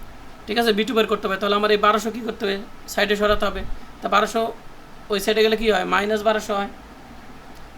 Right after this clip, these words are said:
আর একশো বি টু সমান সমান হলো মাইনাস বারোশো। এখন বি টুটা যদি বের করি, তাহলে একশো দ্বারা ভাগ করতে হবে।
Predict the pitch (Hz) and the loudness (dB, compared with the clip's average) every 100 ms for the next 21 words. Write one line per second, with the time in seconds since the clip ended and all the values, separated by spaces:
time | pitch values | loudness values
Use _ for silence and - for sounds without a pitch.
0 | - - - 175 190 - 220 202 214 262 | -20 -8 0 4 4 2 0 2 0 0
1 | 240 226 226 247 240 262 214 196 233 247 | 0 0 0 0 0 2 2 4 2 0
2 | - - 208 190 190 185 - 156 - - | -4 -6 -2 4 4 2 -6 -10 -14 -18
3 | - - - - - - - - - - | -18 -18 -18 -18 -18 -16 -18 -18 -18 -16
4 | - - 196 208 190 202 226 240 220 202 | -12 -4 0 2 2 0 0 0 2 6
5 | 214 208 208 202 214 202 196 - 220 214 | 6 6 2 2 2 2 0 0 2 4
6 | 208 202 - 220 226 214 208 | 4 0 -4 -4 2 2 2